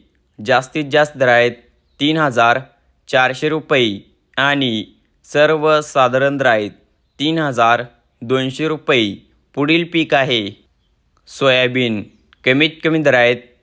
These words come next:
तीन हजार सहाशे रुपये, जास्तीत जास्त दर आहेत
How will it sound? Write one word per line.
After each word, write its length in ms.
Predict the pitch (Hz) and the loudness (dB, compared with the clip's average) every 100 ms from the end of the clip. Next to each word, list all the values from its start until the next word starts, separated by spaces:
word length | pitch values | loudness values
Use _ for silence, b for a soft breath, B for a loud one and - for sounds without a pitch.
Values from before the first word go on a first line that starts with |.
| _ - | _ -4
तीन 200 | 165 170 | 0 0
हजार 420 | 147 117 117 120 - _ _ | 0 2 2 0 -4 _ _
सहाशे 440 | - 139 127 131 | -4 0 0 -2
रुपये, 500 | 151 151 151 123 101 92 _ _ _ - | -4 -2 0 0 0 -6 _ _ _ -10
जास्तीत 500 | 104 123 131 151 143 | -2 0 0 -6 -4
जास्त 260 | 143 147 135 | 0 0 0
दर 120 | 127 | 2
आहेत 260 | 120 120 | 4 2